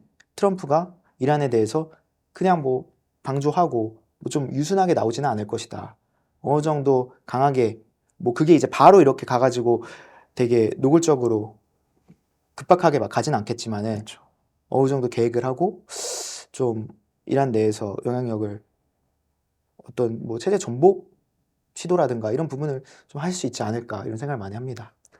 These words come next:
Speaker 2: 아무래도 그럴 것 같습니다. 그 트럼프의 좀 뒤에 좀 밀어주는 자금도 사실 오일머니가 되게 있었고 이번 베네수엘라도 사실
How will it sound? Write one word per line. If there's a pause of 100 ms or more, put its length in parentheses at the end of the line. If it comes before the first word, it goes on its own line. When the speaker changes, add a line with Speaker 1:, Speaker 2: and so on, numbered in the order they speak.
(480)
Speaker 2:
아무래도
그럴
것
같습니다.
그
트럼프의 (640)
좀 (340)
뒤에
좀
밀어주는
자금도
사실
오일머니가
되게
있었고 (640)
이번
베네수엘라도
사실